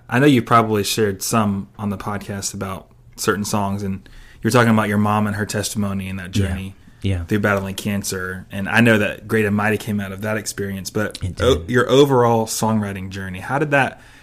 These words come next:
Speaker 1: begin, and what's it like now?
Speaker 2: Yeah. So I come from a very musical family. So my mom and dad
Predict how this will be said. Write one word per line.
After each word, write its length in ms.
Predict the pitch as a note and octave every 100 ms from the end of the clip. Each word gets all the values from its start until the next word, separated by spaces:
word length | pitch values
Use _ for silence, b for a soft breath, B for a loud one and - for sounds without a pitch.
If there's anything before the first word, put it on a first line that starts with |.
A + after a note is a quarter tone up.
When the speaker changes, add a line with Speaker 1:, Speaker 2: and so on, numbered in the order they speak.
| B
Speaker 1:
begin, 640 | A#2+ G#2+ A2 A2+ A#2+ B2+ B2 -
and 360 | G#2 G2 F#2 - - _ _ _ _ - - -
what's 240 | A2 A2
it 100 | G2
like 160 | G2+ G2+
now? 300 | F#2 F2 F#2 _ - - -
Speaker 2:
Yeah. 400 | A#2 C3+ A2 E2 -
So 560 | - - A2+ G#2+ G#2 G2+ - b b b b b b b b b b - - - - -
I 140 | C3+
come 220 | C#3+ F3
from 200 | E3+ C#3+
a 60 | A2+
very 420 | G#2+ G#2+ G#2 F#2+ -
musical 580 | G2+ G#2 G2 G2 E2+
family. 560 | E2+ - F#2+ F#2 D#2+ D#2+
So 360 | - F2 D#2+ - _ _ - -
my 160 | - G#2
mom 320 | G#2 B2+ D#3
and 220 | A#2+ G2
dad 500 | F#2 G2+ G#2+ G2 F2+